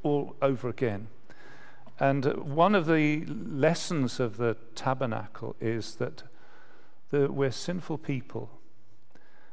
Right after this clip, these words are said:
And if there's no atonement made, then our sins would pretty soon sink us in the presence of God.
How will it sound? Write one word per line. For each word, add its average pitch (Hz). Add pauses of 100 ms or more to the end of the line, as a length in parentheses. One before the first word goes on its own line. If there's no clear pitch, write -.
(220)
And 131 (1900)
if 147
there's 143
no 165 (180)
atonement 156
made, 110 (720)
then 131
our 120
sins 131
would 120
pretty 120
soon 117
sink 131
us - (1300)
in 120
the 110
presence -
of 107
God. 101